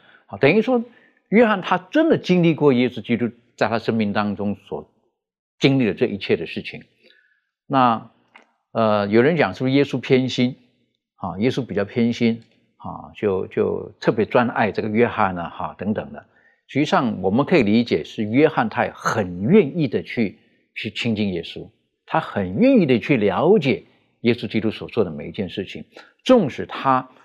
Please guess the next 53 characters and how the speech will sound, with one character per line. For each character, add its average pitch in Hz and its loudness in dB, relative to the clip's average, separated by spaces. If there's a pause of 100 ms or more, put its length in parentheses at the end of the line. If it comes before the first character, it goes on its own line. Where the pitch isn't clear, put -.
(140)
原 139 4
生 175 2
家 156 2
庭 123 -4
所 101 -8
带 139 0
给 98 -4
他 113 -2
的 107 0
一 113 -2
些 110 4
的 101 2
影 120 2
响， - 2 (400)
啊， 92 -4
他 139 -2
的 131 2
性 226 4
格 104 2
上 107 -2
可 71 -14
能 98 -12
是 - -12
比 107 -10
较 104 -2
刚 127 -2
烈 110 2
一 101 -2
点 - -6
的， - -18 (400)
可 123 0
是 101 -6
到 135 2
后 160 2
来， - -6 (540)
他 - -4
因 175 4
着 117 0
耶 107 2
稣 110 -6
基 117 0
督 107 -2
的 98 -4
作 123 2
为 95 -2
等 107 -4
等 - -8
的， - -20 (240)
他 - -8
受 107 -4
到 95 -4
了 80 -12
很 78 -14